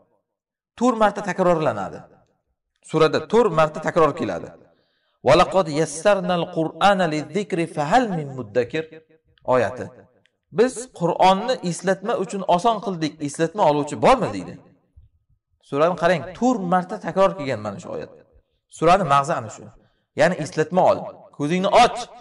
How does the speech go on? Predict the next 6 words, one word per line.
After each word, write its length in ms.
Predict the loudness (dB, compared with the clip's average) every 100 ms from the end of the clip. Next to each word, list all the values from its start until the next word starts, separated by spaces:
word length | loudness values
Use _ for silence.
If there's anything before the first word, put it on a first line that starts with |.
| _ _ _ _ _ _ _
Gumroh 240 | -2 2 4
bo'lib 200 | 4 2
yuraverma 380 | 4 6 6 4
qaysarlik 460 | 4 4 4 2 -2
qilib. 220 | -4 -4 -10 -20 _ _ _ _ _ _ _ _ -2
Surani 360 | 4 4 4